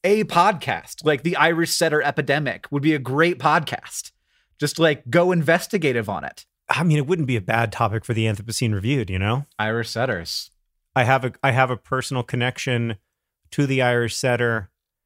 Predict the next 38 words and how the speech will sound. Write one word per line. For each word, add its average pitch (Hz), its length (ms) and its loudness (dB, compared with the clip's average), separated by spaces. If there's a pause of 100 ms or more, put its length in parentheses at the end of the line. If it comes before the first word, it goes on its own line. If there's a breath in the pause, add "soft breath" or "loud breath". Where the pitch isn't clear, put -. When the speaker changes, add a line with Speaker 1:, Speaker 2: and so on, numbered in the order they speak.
(200)
Speaker 2:
through - 160 -8
Speaker 1:
They're 147 100 2
Speaker 2:
my 113 100 -2
grandfather, 123 680 0
I 117 80 -6
Speaker 1:
Yep. 113 160 -4
Speaker 2:
think. 120 360 -2 (120)
I'd 131 120 2
have 156 140 2
to 113 100 -6
pursue 113 340 -4
Speaker 1:
You'd 107 80 0
Speaker 2:
that 104 60 2
a 101 40 4
Speaker 1:
have 98 100 0
to 101 40 -4
Speaker 2:
little 104 140 -2
Speaker 1:
ask, 101 80 -4
Speaker 2:
bit. 107 80 0
I'm 110 120 2
a 120 40 2
Speaker 1:
ask 123 80 0
Speaker 2:
little 135 160 2
Speaker 1:
somebody, 127 160 0
Speaker 2:
nervous 117 240 0
now 127 80 2
Speaker 1:
yeah. 120 40 2
Speaker 2:
that 117 100 0
I've 110 120 -2
looked 117 160 -2
at 123 80 -4
more 117 220 0
pictures 123 340 -4
of 127 80 0
Irish 131 300 0
setters 139 360 0
that, 107 220 -2 (800)
that, 113 320 -2